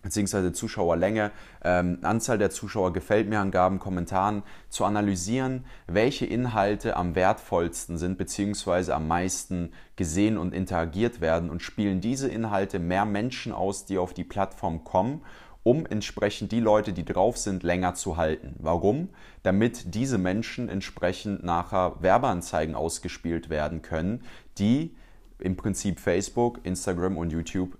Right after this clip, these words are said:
im Geld in die Taschen spülen. Davon leben die nämlich, von Werbeausgaben, die von Leuten getätigt werden, die eine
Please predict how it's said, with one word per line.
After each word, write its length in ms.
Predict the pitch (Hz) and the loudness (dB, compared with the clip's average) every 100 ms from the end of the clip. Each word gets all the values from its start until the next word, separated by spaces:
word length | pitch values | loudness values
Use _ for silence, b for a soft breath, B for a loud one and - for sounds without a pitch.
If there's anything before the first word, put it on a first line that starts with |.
| - | -12
im 240 | - 82 - | -10 -8 -2
Geld 320 | 87 85 85 | 2 2 -2
in 180 | - 92 | -4 -2
die 100 | 90 | 0
Taschen 360 | 104 104 98 | 2 2 0
spülen. 340 | - - 73 65 | -10 -8 -6 -4
Davon 320 | 71 - 101 | -4 -2 0
leben 220 | 104 117 | 4 4
die 100 | 90 | 2
nämlich, 300 | 80 76 69 | -2 -4 -6
von 160 | - 92 | -4 4
Werbeausgaben, 840 | 98 107 82 82 - - 78 85 | 6 6 4 2 -2 0 0 0
die 140 | 92 | -2
von 180 | 101 98 | -4 -4
Leuten 280 | 78 82 92 | 0 0 0
getätigt 520 | 87 - 87 95 - | -6 -4 -4 -6 -4
werden, 220 | 82 82 | -2 -2
die 140 | 78 73 | -2 -2
eine 280 | 78 82 | -2 -4